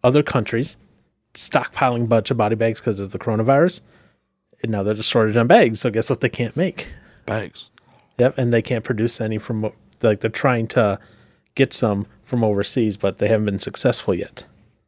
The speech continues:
Speaker 2: Man, that's the thing. That's, I feel like that's one thing that sucks about, I guess, one, stockpiling on stuff, especially when you get way too much of it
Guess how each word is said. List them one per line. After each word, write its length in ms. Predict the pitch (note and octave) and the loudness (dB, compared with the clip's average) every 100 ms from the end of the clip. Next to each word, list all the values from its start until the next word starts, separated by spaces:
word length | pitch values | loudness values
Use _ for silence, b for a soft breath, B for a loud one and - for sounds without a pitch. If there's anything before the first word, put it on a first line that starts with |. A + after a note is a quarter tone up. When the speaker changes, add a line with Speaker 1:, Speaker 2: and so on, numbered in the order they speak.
| _ | _
Speaker 2:
Man, 320 | - G2+ G2 F#2+ | -8 -6 -4 -4
that's 180 | B2+ D3 | -4 -2
the 60 | |
thing. 200 | C#3 B2+ | 0 0
That's, 360 | A2+ C#3+ - - B B B B B | 2 0 -2 -10 B B B B B
I 40 | - | 6
feel 100 | G3 | 8
like 80 | F3+ | 8
that's 220 | C#3+ - | 2 0
one 140 | A#2+ | -4
thing 100 | C3 G2+ | -4 -6
that 140 | - | -8
sucks 320 | - G#2 - | -2 0 0
about, 340 | F2+ E2+ E2 - _ _ _ _ _ _ _ _ _ _ _ _ _ _ _ _ _ _ _ _ _ | 0 0 -2 -6 _ _ _ _ _ _ _ _ _ _ _ _ _ _ _ _ _ _ _ _ _
I 100 | - G2 | -2 0
guess, 240 | F#2 - | -2 -2
one, 420 | F#2+ G2 F#2 F2 - _ _ _ _ _ | 0 2 2 -2 -8 _ _ _ _ _
stockpiling 840 | - - F#2+ F#2 - F2+ D#2+ D#2 D2+ | -10 0 2 2 0 -2 -2 -6 -8
on 100 | D#2 | -10
stuff, 360 | - - - - _ _ _ _ _ - | -10 -10 -10 -14 _ _ _ _ _ -2
especially 360 | - A#2 D3 | 2 4 4
when 80 | B2 | 2
you 80 | G2+ | 2
get 200 | F#2 - - | 0 0 -6
way 180 | F2 G2+ | -4 -4
too 180 | - F2+ | -2 -2
much 300 | F2 - A2+ | -2 -2 -6
of 100 | B2 | -6
it 160 | C#3 | -8